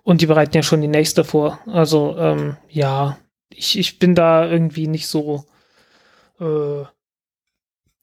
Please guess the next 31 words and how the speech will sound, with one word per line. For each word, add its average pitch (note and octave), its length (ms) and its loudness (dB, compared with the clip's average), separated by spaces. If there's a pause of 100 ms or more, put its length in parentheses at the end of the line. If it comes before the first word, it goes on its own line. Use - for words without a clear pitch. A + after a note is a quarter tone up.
ja, D3 180 2 (100)
<laughs> F3+ 160 2
ich - 160 -4
bin F3 100 2
da D#3+ 80 4
nicht D#3+ 180 0
sonderlich D3+ 380 -2
besorgt. D3 580 -4 (440)
Also F#3 240 2
das F3+ 160 4
ist - 60 -6
etwas, E3 520 -4
da E3+ 240 -2
werden E3 140 4
die E3 80 0
sich D#3+ 180 -4
drum D#3+ 200 0
kümmern, G3 380 2
äh, D#3+ 460 0
da D3+ 140 -2
müssen D3+ 320 -4
sie E3+ 60 -2
sich F#3 160 2
auch F3 120 2
drum F#3 220 0
kümmern, G3 480 2
wenn's E3+ 200 0
da F3+ 80 0
ein F3 100 0
Problem F3 420 2
gibt. A3 260 -4